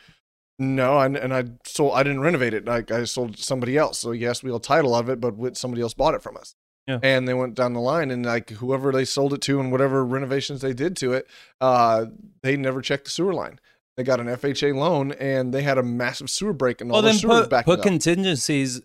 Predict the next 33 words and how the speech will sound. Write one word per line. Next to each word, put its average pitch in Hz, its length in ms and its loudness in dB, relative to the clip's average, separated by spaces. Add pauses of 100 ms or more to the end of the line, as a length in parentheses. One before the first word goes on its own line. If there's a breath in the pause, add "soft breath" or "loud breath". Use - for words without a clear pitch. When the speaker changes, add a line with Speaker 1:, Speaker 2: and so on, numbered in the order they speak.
Speaker 2:
especially 147 580 0
to - 160 -6
protect 190 360 -4
them, 117 160 -6
right? 135 180 2
Like, 131 200 0
put 147 300 -2
barriers 143 580 4
where 135 160 4
it's 127 140 -2
like, 135 300 2 (360 soft breath)
"Look, 165 240 4
w-, 135 260 -4
what 147 260 4
are 185 40 4
the 175 100 0
problems 120 540 -4 (220)
that 135 260 2
a, 139 140 0
an 139 100 -2 (100)
inspection 151 480 -2
report 135 320 -2
can't 135 300 -4
find?" 117 380 -4 (100)
Sewer 156 360 2
problems. 110 440 -6
Okay, 185 160 -2
you 123 140 -4
need 156 180 -4
to 165 100 -2
have 160 220 2
a, 151 260 4
a, 135 340 0